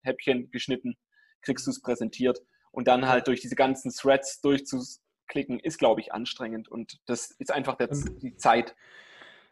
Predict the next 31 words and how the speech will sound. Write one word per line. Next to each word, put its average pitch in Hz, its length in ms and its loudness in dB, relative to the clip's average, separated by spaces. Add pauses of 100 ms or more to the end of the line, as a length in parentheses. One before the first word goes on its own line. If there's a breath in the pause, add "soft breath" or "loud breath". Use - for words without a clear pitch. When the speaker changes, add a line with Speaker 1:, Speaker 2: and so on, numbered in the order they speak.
(140)
Speaker 2:
Ich 170 220 0
meine, 170 580 6
wenn 151 120 8
ich 170 160 4
mal 151 100 8
so 147 100 6
dran 135 240 4
denke, 143 320 4
als, 139 360 2
äh, 156 100 -6
äh, 143 540 6
so 139 260 6 (100)
die, 147 260 2
äh, 156 180 -4
frühen 180 360 8
zweitausender, 143 1000 4
da, 123 180 -6
ne, 139 460 -4
da 131 160 -2
war 135 100 0
man 147 200 0
ja 139 180 2
durchaus, 147 540 2
da 135 100 0
war 135 160 2
dieses 135 300 2
Forenelement 151 1120 2
noch 143 180 -10
irgendwie 139 540 0
ein 135 140 -2
bisschen, 131 460 -2